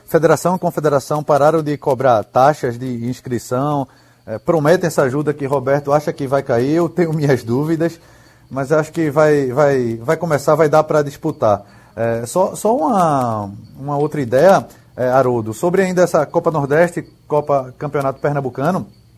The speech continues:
tá numa briga de bastidores pra ver quem anuncia primeiro, né? Porque se a Bahia anunciar primeiro,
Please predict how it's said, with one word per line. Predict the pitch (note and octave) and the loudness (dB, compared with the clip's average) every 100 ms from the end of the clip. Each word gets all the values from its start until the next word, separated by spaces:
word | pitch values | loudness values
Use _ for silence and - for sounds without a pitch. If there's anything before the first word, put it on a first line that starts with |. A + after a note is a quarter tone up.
| _ _ - | _ _ -10
tá | - C#3+ | 2 2
numa | F3 F#3+ | 4 0
briga | C#3 D#3+ | 0 -2
de | F3 | -2
bastidores | D3+ E3+ F#3+ D3+ C#3 F3 | 0 0 -2 -2 -2 -2
pra | - F3 | -2 -2
ver | E3+ | -2
quem | F3+ | -4
anuncia | F#3 F3 E3+ F#3 | -4 -4 -6 -8
primeiro, | F#3 A3 F#3 C#3+ B2 | -8 -6 -2 0 0
né? | A#2+ C#3 - _ _ _ _ | -2 -6 -10 _ _ _ _
Porque | C3+ F3 | -4 -2
se | E3+ | 2
a | A3 | 4
Bahia | G#3 F#3 F3+ | 6 6 4
anunciar | E3+ - D#3+ | 0 0 0
primeiro, | C#3+ B2+ C3 F#3 E3+ G#2+ | 0 0 2 4 2 0